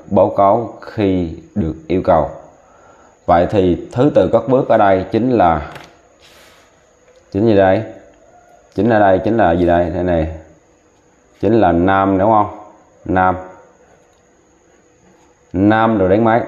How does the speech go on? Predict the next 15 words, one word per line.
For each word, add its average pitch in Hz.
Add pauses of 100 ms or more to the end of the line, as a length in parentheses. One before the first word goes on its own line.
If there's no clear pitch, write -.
(500)
Nam 101
mà 90
đánh 104
một 82
nè. 85 (840)
Nam 92
đánh 101
một. 76 (1700)
Một 85
rồi 90
đánh, 104 (2000)
đánh 101 (280)
bốn. 101 (460)
Thấy 98
chưa? 95